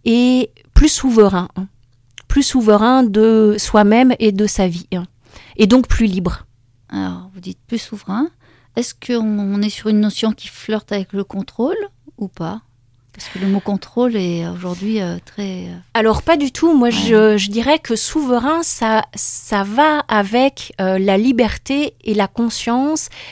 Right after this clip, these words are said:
Speaker 1: et une posture d'être, euh, pleinement acteur et de décider plutôt que de réagir,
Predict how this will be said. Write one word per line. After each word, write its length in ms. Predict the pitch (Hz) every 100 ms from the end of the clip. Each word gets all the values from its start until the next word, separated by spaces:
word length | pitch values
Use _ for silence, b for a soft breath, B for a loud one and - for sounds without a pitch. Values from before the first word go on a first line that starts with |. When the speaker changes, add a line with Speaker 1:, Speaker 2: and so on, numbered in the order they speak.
| B
Speaker 1:
et 220 | 226 - 233
une 140 | 220
posture 680 | 220 226 - - 277 302 262
d'être, 480 | 190 220 - - - _ _ 196
euh, 160 | 180 - -
pleinement 440 | 240 240 233 233 -
acteur 760 | 202 - 226 240 285 311 - B B B B B B B _ 233
et 120 | 220
de 380 | 190 226 220 - _ -
décider 800 | 180 247 277 - 254 214 285 330
plutôt 440 | - 214 202 277
que 160 | - 226
de 140 | 202
réagir, 880 | 208 214 247 226 196 196 185 180